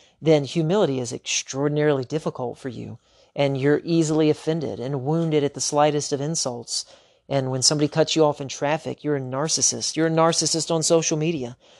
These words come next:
You think every post you see is about you, and you have to share your outrage and your disagreement and, and, and, you know, the words of strangers. The words of a stranger on a podcast, some guy you don't know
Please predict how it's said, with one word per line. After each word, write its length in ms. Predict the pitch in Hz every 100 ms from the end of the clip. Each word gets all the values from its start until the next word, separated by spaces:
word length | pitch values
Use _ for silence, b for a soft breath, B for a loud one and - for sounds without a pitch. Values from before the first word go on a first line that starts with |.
| b b
You 100 | 143
think 180 | 170 156
every 200 | 160 156
post 340 | - 160 156
you 60 | 147
see 200 | - 156
is 80 | 135
about 400 | 127 135 147 -
you, 160 | 123
and 120 | 117
you 60 | 123
have 200 | 139 139
to 180 | 139 123 b b b b
share 320 | - - 156
your 200 | 147 143
outrage 540 | - 147 131 139 123 120
and 100 | 135
your 80 | 135
disagreement 800 | 151 - 139 135 139 131 117 -
and, 240 | 131 123 - _ _ _ _ _ _
and, 280 | 147 139 127
and, 300 | 147 127 120 - _ _
you 120 | - 131
know, 240 | 113 - _ _ _
the 140 | 147 139
words 280 | 151 165
of 100 | 143
strangers. 580 | 127 - 151 160 123 120
The 80 | 160
words 220 | 180 208
of 80 | 202
a 40 |
stranger 520 | 165 - 190 208 208 190
on 140 | 180
a 60 | 165
podcast, 680 | - 190 190 - 143 131 135
some 260 | - 180
guy 160 | 170 185
you 140 | 170
don't 220 | 170 180 160
know 420 | 170 170 131